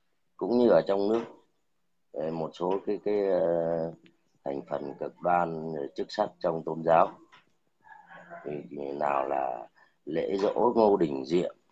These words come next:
nào là thưa tri ân thương phế binh Việt Nam Cộng Hòa. Các vị làm những cái việc nó dư thừa. Cái điều quan trọng là các vị đóng góp cho quê hương. Mà tôi ghét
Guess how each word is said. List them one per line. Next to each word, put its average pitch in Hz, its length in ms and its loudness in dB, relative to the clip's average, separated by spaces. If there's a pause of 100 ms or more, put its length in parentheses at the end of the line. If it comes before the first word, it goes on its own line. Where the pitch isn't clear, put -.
(200)
nào 73 340 0
là 64 140 -2 (120)
thưa 104 380 4
tri 101 240 -2
ân 98 340 0
thương 98 260 2
phế 107 140 2
binh 101 300 2
Việt 82 140 0
Nam 95 220 4
Cộng 69 160 -2
Hòa. 69 280 -6 (960)
Các - 100 -6
vị 101 140 6
làm 69 260 4
những 90 100 -6
cái 123 100 4
việc 104 260 4
nó 120 60 -4
dư 123 160 2
thừa. 92 280 0 (2500)
Cái 127 100 2
điều - 160 8
quan 90 160 2
trọng 60 200 4
là 62 100 -4
các 95 100 -2
vị 87 140 0
đóng 92 220 4
góp 127 200 -2
cho 90 180 4
quê 85 140 4
hương. 82 220 -4 (920)
Mà 82 180 4
tôi 95 160 6
ghét 113 140 8